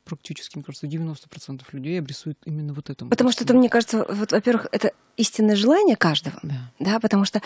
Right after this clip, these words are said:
Speaker 2: когда у тебя всё это есть, это для тебя ресурс, это для тебя прямо такое, а, такая отдушина.
Speaker 1: Это мощней-, и мощнейшая защита и
Speaker 2: Мгм.
Speaker 1: поддержка, когда ты понимаешь, что ты не один, да,
Speaker 2: Мгм.
Speaker 1: человеческое стремление принадлежать какому-то вот сообществу, быть вот с,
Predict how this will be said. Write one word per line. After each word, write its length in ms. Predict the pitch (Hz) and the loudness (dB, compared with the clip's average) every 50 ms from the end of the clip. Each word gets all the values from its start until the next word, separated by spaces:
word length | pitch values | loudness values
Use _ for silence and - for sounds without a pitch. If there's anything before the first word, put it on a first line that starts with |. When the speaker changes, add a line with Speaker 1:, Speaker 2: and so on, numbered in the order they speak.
| - - - - - | -6 -14 -14 -10 -4
Speaker 2:
когда 280 | - 202 202 214 208 - | 2 4 6 6 6 4
у 60 | 202 | 4
тебя 220 | - 190 202 208 | 2 4 4 4
всё 180 | 196 - - 202 | 4 6 4 4
это 140 | 196 - 202 | 4 4 4
есть, 260 | 190 214 233 - - | 6 6 4 4 4
это 220 | 196 - 180 - _ - | 2 2 2 0 _ -4
для 160 | 180 165 180 | -4 -4 -4
тебя 220 | - - 175 190 | -4 -2 0 2
ресурс, 560 | 196 175 180 - - - 233 247 - - - - - | 2 2 2 -2 0 0 -2 -2 -2 -4 -8 -8 -6
это 160 | 202 - 208 | -4 -2 0
для 100 | 180 190 | 0 -2
тебя 240 | - - 185 190 190 | -2 -2 -2 -2 -2
прямо 240 | - 196 196 196 196 | 0 2 2 2 2
такое, 340 | - 185 - - 190 185 - - | 0 0 0 2 0 0 0 -4
а, 80 | - | -4
такая 260 | - 190 - 196 190 185 | -4 0 2 2 2 2
отдушина. 500 | 170 165 202 262 320 - - - 156 - _ - - - - | 2 0 0 0 0 0 0 0 -2 -4 _ -16 -20 -14 -14
Speaker 1:
Это 200 | 160 - - 180 | -12 -6 -4 -2
мощней-, 360 | 180 165 - - 190 190 202 | -2 0 0 0 0 -2 -2
и 120 | 175 180 | -2 -2
мощнейшая 560 | 175 165 165 - - - 175 175 - - 175 | -2 -2 -2 -4 -4 -4 -4 -4 -4 -4 -6
защита 520 | 139 131 156 147 - - - 160 - - 156 | -4 -4 -6 -6 -6 -8 -8 -10 -8 -6 0
и 60 | 147 | 2
Speaker 2:
Мгм. 140 | 208 202 175 | 2 2 4
Speaker 1:
поддержка, 480 | 170 190 196 190 190 196 196 196 - 165 | 2 0 2 2 2 2 0 -2 -6 -10
когда 220 | - 156 139 156 | -10 -8 -8 -8
ты 120 | 147 - 143 | -10 -10 -12
понимаешь, 440 | - 151 143 143 151 156 156 156 | -10 -8 -8 -6 -6 -8 -8 -8
что 140 | - - 156 | -10 -10 -12
ты 180 | - _ - 151 | -16 _ -10 -8
не 160 | 143 139 143 | -6 -6 -6
один, 500 | 139 139 123 123 143 151 151 139 131 135 - | -6 -8 -10 -8 -8 -8 -8 -8 -10 -14 -12
да, 140 | 151 - 220 | 0 2 4
Speaker 2:
Мгм. 220 | 202 175 165 190 | 4 4 4 4
Speaker 1:
человеческое 680 | 196 190 185 190 151 147 147 - - - - 156 143 143 _ - - - _ | 4 4 4 2 0 -2 -4 -8 -10 -10 -8 -10 -10 -10 _ -18 -20 -20 _
стремление 560 | - - - 160 160 156 160 165 170 160 147 | -20 -12 -8 -6 -6 -4 -4 -2 -2 -4 -4
принадлежать 720 | - - 156 151 151 139 143 139 131 135 147 143 135 _ | -4 -4 -4 -2 -2 -2 -2 -4 -4 -4 -4 -6 -8 _
какому-то 480 | - 131 - - 131 131 123 - - 123 | -12 -16 -12 -8 -6 -6 -6 -8 -10 -14
вот 140 | 127 - _ _ | -14 -14 _ _
сообществу, 800 | - - - - 127 123 147 180 - - - 160 - _ - 143 | -20 -18 -10 -8 -6 -6 -6 -8 -8 -8 -8 -8 -10 _ -12 -12
быть 300 | 131 120 147 139 - - - | -8 -6 -6 -8 -8 -10 -16
вот 220 | 143 - _ - _ | -16 -16 _ -20 _
с, 260 | _ - - - - | _ -20 -20 -20 -20